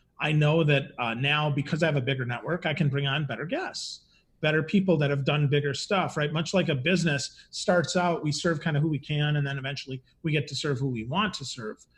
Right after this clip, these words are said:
I think, you know, I'm privileged to have that. Uh, but that, and then the learning, right? I remember, gosh, I,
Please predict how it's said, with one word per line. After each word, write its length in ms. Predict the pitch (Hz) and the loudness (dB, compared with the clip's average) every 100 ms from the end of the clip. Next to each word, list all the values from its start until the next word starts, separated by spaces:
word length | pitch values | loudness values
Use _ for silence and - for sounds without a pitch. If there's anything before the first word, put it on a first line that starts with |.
| _ _ 151 | _ _ -6
I 80 | |
think, 340 | 147 180 165 190 | 0 0 0 -2
you 100 | 151 | 0
know, 60 | 143 | 0
I'm 180 | 131 139 | 0 -2
privileged 460 | 208 190 147 127 143 | 0 2 0 -2 -6
to 80 | |
have 300 | 117 226 233 | 0 2 2
that. 300 | 151 117 117 - - _ - | 2 0 -4 -12 -20 _ -6
Uh, 200 | 139 143 - 160 | -4 -4 -6 0
but 160 | 180 147 | 0 4
that, 300 | 175 208 - 202 | 4 4 2 2
and 160 | 208 | 4
then 140 | 254 233 | 6 6
the 100 | 190 | 6
learning, 480 | 185 269 254 135 | 6 4 2 0
right? 240 | 120 147 175 | -2 -2 -2
I 200 | - 208 | 0 2
remember, 720 | 240 220 202 196 180 139 - _ _ _ _ _ - | 6 6 8 8 6 4 -2 _ _ _ _ _ -4
gosh, 320 | 175 147 - | -2 0 -2
I, 300 | - 170 | -2 -2